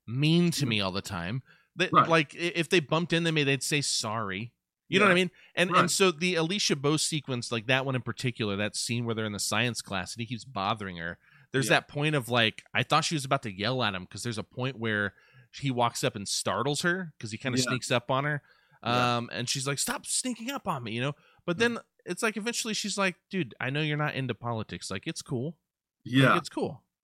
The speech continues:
Speaker 2: Yeah.
Speaker 1: You're cool. Like, do your thing." And I
Speaker 2: Mm-hmm.
Speaker 1: just, that, those are the moments that seem real to me.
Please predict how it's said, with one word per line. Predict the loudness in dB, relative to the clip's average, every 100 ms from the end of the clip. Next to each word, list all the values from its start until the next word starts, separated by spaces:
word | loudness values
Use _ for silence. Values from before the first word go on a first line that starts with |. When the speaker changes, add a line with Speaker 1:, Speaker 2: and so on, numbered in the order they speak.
| -8
Speaker 2:
Yeah. | -4
Speaker 1:
You're | -4
cool. | -4 -6 -8 -10 -10
Like, | -8 -6
do | -4
your | -4 -4
thing." | -4 -4 -6 -18 -20 -10
And | -2 2
I | 2
Speaker 2:
Mm-hmm. |
Speaker 1:
just, | 2 0
that, | -2 -4 -20 -20 -20 -10
those | 0 2 2 0 0
are |
the | 0 0
moments | 2 2 2 0 0
that | -2 -4
seem | -4 -2 0 0
real | 0 2 2
to | 0 -10
me. | -10 -14